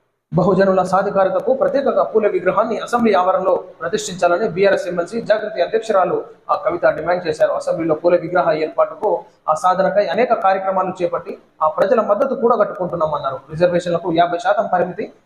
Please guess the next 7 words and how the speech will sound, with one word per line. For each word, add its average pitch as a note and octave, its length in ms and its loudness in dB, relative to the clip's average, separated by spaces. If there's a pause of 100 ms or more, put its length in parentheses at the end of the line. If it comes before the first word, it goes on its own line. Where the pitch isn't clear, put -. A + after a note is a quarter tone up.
(120)
అడ్డంకి F#3+ 600 0
తొలగిపోయిందని G#3 560 0
చెప్పారు. F#3+ 540 0 (160)
ఈడబ్ల్యూఎస్, B3+ 560 0 (140)
ఆ, F3 120 4
రిజర్వేషన్ G3+ 500 0
అమలుతో F#3+ 540 0